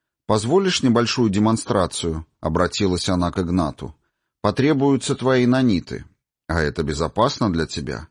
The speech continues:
«Ты удивишься, какой потрясающий эффект даёт синергия технологий. Наметь цели и закрой их защитой», попросила она, взяв из футляра кристалломодуль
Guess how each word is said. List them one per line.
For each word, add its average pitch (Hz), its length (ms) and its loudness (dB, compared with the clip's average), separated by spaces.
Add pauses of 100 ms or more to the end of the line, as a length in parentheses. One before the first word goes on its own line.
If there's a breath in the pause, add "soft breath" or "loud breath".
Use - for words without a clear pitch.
(680)
«Ты 135 100 0
удивишься, 135 680 2
какой 113 340 2
потрясающий 107 840 0
эффект 127 380 0
даёт 101 420 0
синергия 104 600 2
технологий. 107 880 -2 (560)
Наметь 135 460 2
цели 151 380 2
и 117 160 0
закрой 117 500 2
их 104 100 0
защитой», 95 760 -2 (340)
попросила 98 720 2
она, 107 320 2
взяв 104 380 0
из 92 100 -4
футляра 101 540 0
кристалломодуль 98 1000 0